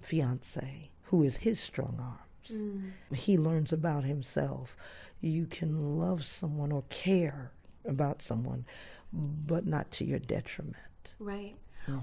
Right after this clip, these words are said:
Speaker 2: Well, and sometimes I think when people are caretakers, especially caretaking people who are in abusive relationships or trying to recover from abusive relationships,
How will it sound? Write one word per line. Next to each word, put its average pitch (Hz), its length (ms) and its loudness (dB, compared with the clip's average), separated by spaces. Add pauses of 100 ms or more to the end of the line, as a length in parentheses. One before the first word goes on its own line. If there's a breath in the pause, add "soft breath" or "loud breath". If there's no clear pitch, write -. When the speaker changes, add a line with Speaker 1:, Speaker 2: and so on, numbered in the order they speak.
Speaker 2:
Well, 285 160 4
and 277 240 8
sometimes 320 520 8
I 233 100 6
think 240 240 4
when 214 120 6
people 226 400 4
are 185 140 6
caretakers, 190 1000 0
especially 202 960 4
caretaking 190 640 2
people 185 420 4
who 185 220 6
are 175 140 8
in 180 640 6
abusive 185 520 4
relationships 185 720 6
or 170 160 6
trying 180 380 6
to 170 60 6
recover 196 440 4
from 170 280 0
abusive 170 460 -4
relationships, 175 720 -2